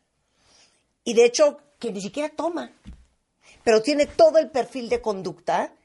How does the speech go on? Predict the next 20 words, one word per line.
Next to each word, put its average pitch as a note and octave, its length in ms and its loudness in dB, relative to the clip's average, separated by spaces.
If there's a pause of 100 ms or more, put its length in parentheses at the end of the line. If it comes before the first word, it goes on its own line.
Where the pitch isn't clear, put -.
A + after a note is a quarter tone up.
(440)
y A#3 120 -6
tú A#3+ 160 -4
crees B3 240 0
que B3+ 100 -2
la A#3 80 2
escogiste G3+ 840 -6
desde D#3+ 440 -4
tu E3+ 200 -10
yo F#3 200 0
más G3 240 -4
puro. - 440 -6 (640)
Y G3 120 -6
lo F3+ 140 2
escogiste F#3+ 640 -4
porque D#3+ 280 -8
vienes D3+ 300 -4
con D3 140 -8
la C3 100 -6
programación C#3+ 640 -10
anterior. C4+ 360 -6